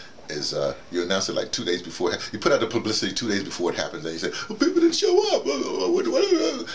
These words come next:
The people do show up because, ah, it doesn't matter. Anyway, so part of the crew that's supposed to be invited to this Congressional Black Caucus, I guess that's what it is, uh, hearing. This is a hearing. Chat. Is, uh, one of the, uh,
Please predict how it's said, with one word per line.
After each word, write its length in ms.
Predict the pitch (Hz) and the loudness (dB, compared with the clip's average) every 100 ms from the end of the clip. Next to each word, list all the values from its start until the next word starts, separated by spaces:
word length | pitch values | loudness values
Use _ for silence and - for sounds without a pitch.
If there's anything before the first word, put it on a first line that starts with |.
| - | -8
The 80 | - | -6
people 260 | 110 98 90 | -4 -4 -4
do 160 | 117 | -2
show 180 | - - | -2 -4
up 60 | - | -8
because, 200 | - - - - | -10 -10 -10 -10
ah, 120 | - | -12
it 60 | - | -10
doesn't 220 | - - | -10 -10
matter. 140 | - - - - - - | -12 -12 -12 -12 -12 -4
Anyway, 260 | 143 90 - - - - - - - - - | -2 -2 -2 -10 -18 -18 -18 -18 -18 -12 -6
so 120 | - - | -6 -4
part 220 | 147 180 | -4 -2
of 80 | 113 | -2
the 60 | |
crew 300 | - 113 - | -2 -2 -2
that's 160 | 90 - | -2 -2
supposed 240 | 107 104 | -2 0
to 60 | 101 | -2
be 60 | 87 | 0
invited 320 | 95 107 90 | 0 0 -4
to 100 | - | -8
this 240 | - - - - - | -4 -4 -6 -10 -10
Congressional 560 | - 92 95 - 90 87 | -6 0 2 2 0 -2
Black 260 | 80 82 - | 0 -2 -2
Caucus, 440 | 82 80 78 - | -4 -4 -6 -4
I 160 | 67 - | -4 -4
guess 200 | - - | -6 -6
that's 220 | 62 - | -8 -8
what 100 | 65 | -8
it 60 | |
is, 180 | 62 - - - - - | -8 -8 -10 -14 -12 -4
uh, 100 | 73 | -2
hearing. 360 | 95 113 78 73 - - - - - - - | 2 0 0 -4 -14 -18 -18 -18 -18 -16 -14
This 140 | - | -14
is 140 | - | -14
a 40 | - | -12
hearing. 220 | - - - - - - - - - - - - - - - - - - - - - - - - - - - | -12 -12 -14 -18 -18 -20 -18 -18 -18 -18 -16 -16 -16 -12 -10 -10 -14 -18 -20 -20 -20 -20 -18 -18 -18 -8 -2
Chat. 360 | - 71 - - - - - - - - | -2 -2 -10 -8 -4 -2 -2 -8 -8 -6
Is, 180 | - 92 | -2 0
uh, 40 | |
one 160 | 127 127 | 0 2
of 60 | |
the, 260 | 90 | 0
uh, 20 | - | 0